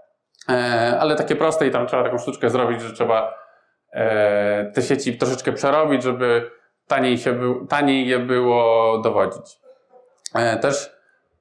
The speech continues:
narzędzia programistyczne pozwolą na pisanie kodu, w którym będziemy na przykład mogli bardzo łatwo przełączyć, że jeden kawałek kodu jest, y, zero knowledge i po prostu ukryć całą tą warstwę, bo ona tak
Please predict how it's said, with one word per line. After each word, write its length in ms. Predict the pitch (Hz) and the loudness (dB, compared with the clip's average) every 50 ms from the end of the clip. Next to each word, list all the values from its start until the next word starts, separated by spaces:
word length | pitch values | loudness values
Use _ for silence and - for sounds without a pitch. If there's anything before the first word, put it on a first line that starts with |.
| _ _ _ _ - | _ _ _ _ -2
narzędzia 360 | 139 135 135 160 165 165 151 | 0 2 2 2 2 2 0
programistyczne 1200 | - 147 143 127 131 135 135 131 123 - - 143 131 - - - 127 131 135 143 156 - - - - - _ _ _ _ _ _ _ | 0 0 0 0 0 0 0 0 0 0 -2 -2 -2 -2 -2 -2 0 0 2 0 -2 -4 -6 -12 -18 -20 _ _ _ _ _ _ _
pozwolą 420 | 147 139 139 - 139 143 143 143 | -2 -2 0 0 0 2 2 2
na 200 | 143 139 135 131 | 2 2 2 0
pisanie 360 | 131 127 123 143 135 135 131 | -2 -4 -4 -2 0 0 0
kodu, 360 | 127 - 143 135 139 139 139 135 | 0 0 0 0 2 0 0 0
w 40 | |
którym 240 | - - 131 127 127 | 0 0 0 2 2
będziemy 340 | 127 131 131 135 127 127 127 | 2 2 2 0 0 0 0
na 80 | 123 123 | -2 -2
przykład 280 | 123 - 143 127 - | -2 -4 -4 -4 -2
mogli 240 | - 127 123 123 123 | -2 -2 -2 0 0
bardzo 300 | 127 131 123 123 131 123 | 0 0 2 2 2 2
łatwo 640 | 123 123 123 123 - - 131 120 120 123 120 - - - - _ _ _ _ | 4 2 2 0 0 0 0 2 2 2 0 -2 -6 -14 -20 _ _ _ _
przełączyć, 520 | - - 151 143 143 143 - - 147 120 | -2 0 2 4 4 2 2 0 -2 0
że 80 | 120 131 | 0 0
jeden 180 | 131 131 127 | 2 2 0
kawałek 340 | - 139 127 131 131 127 127 | 0 0 0 0 0 0 -2
kodu 600 | - - 139 131 127 131 127 127 127 123 123 - - _ _ _ | -2 0 0 2 2 2 2 2 0 -2 -4 -8 -14 _ _ _
jest, 480 | - 131 127 127 127 127 123 - - - | -4 0 0 2 2 0 -2 -4 -2 2
y, 320 | 123 123 120 120 120 117 | 2 4 4 4 2 2
zero 200 | 117 127 135 131 | 2 2 2 2
knowledge 340 | 127 135 131 127 117 113 117 - - - - _ _ _ _ _ _ | 2 2 4 2 2 0 -2 -6 -10 -14 -20 _ _ _ _ _ _
i 520 | - 135 123 127 123 123 123 120 120 117 117 113 110 - _ _ _ _ _ | -2 0 2 2 4 4 4 2 2 0 -4 -6 -10 -14 _ _ _ _ _
po 40 | _ | _
prostu 280 | - 139 127 - 175 - | -8 -6 -4 -4 -2 0
ukryć 360 | - 180 - - 160 135 - - | 2 0 2 2 0 -2 0 0
całą 300 | 147 147 139 135 131 123 | 2 2 4 2 2 0
tą 180 | - 131 127 | 0 0 2
warstwę, 360 | 120 127 123 120 - - 127 | 2 2 0 0 0 -2 -2
bo 180 | 117 127 170 202 | -2 0 2 2
ona 160 | 208 202 180 | 2 2 2
tak 340 | 175 - 175 - - - - | 0 0 -2 -4 -8 -14 -18